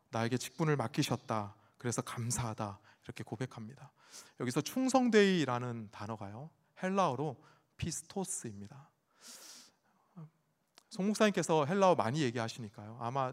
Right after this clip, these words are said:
들어보신 분들 많으실 거예요. 피스토스는 사실 믿을 만한, 신실한, 신뢰할 만한 이런 아주 자주 사용되는 단어입니다. 그러니까 쉽게 얘기하면은 주님이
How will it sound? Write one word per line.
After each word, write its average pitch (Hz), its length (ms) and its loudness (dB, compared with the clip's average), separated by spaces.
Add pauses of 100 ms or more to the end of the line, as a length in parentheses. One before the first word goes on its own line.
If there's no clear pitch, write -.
(120)
들어보신 175 520 0
분들 123 600 -4
많으실 113 400 -8
거예요. 135 320 -18
피스토스는 147 800 -6 (440)
사실 147 500 -4 (260)
믿을 147 280 -2
만한, 104 580 -6 (360)
신실한, 120 840 -8 (280)
신뢰할 147 560 -6
만한 113 360 -10
이런 135 220 -4
아주 165 640 -4 (120)
자주 117 500 -8
사용되는 117 520 -10
단어입니다. 107 800 -18 (1120)
그러니까 185 580 4
쉽게 226 420 4
얘기하면은 147 960 0
주님이 196 640 0